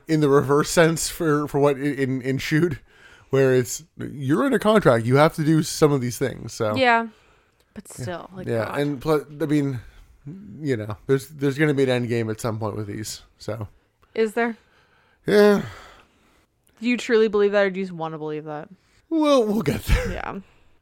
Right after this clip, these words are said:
Speaker 1: Somewhere backstage, Disco and Latch still have Tony Marinara. The audio on these is awful, which I don't think we
Speaker 2: Oh,
Speaker 1: really talked about
Speaker 2: they
Speaker 1: previously.
Speaker 2: could not tell you a single word that's said here.
Speaker 1: Yeah, this is where he gets tarred and
Speaker 2: Yeah.
Speaker 1: feathered, and I,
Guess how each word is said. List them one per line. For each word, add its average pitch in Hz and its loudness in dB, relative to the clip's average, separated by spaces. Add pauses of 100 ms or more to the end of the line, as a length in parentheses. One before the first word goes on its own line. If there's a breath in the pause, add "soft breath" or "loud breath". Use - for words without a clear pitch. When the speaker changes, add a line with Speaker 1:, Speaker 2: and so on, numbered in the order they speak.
(360)
Speaker 1:
Somewhere 233 6
backstage, 202 8
Disco 170 6
and 151 6
Latch 147 2
still 147 0
have 139 2
Tony 135 2
Marinara. 123 2
The 139 -2
audio 220 6
on 127 4
these 113 -4
is 120 -6
awful, 113 2
which 107 -2
I 131 2
don't 135 2
think 311 8
we 311 10
Speaker 2:
Oh, - 8
Speaker 1:
really 127 4
talked 120 4
about 110 4
Speaker 2:
they 262 6
Speaker 1:
previously. 107 -4 (300)
Speaker 2:
could 330 0
not 269 4
tell 233 2
you 208 0
a 190 0
single 202 -2
word 180 0
that's 170 -10
said 135 -6
here. - -12 (280 soft breath)
Speaker 1:
Yeah, 143 8
this 151 0
is 214 0
where 247 6
he 202 8
gets 190 4
tarred 160 6
and 139 -4
Speaker 2:
Yeah. 135 8
Speaker 1:
feathered, 117 2
and 113 -2 (100)
I, 127 4